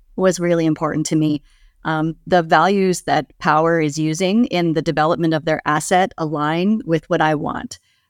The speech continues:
um, as a C E O of my own company. And, uh, you know, we made a lot of mistakes in oil and gas,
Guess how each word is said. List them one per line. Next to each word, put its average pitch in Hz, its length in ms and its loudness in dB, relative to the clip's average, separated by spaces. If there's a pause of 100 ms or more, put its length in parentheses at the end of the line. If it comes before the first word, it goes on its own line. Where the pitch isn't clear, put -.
um, 151 260 -2
as 160 160 0
a 160 60 -6
C - 300 -2
E 165 40 6
O 160 80 2
of 156 80 -2
my 156 160 2
own 160 140 2
company. 151 500 0
And, 151 340 -2 (420)
uh, 165 280 0
you 190 140 -4
know, 165 100 0
we 175 140 0
made 208 160 2
a 214 40 0
lot 170 140 2
of 165 60 -4
mistakes 160 420 -4
in 170 80 -2
oil 160 180 -2
and 165 120 -2
gas, 160 440 -2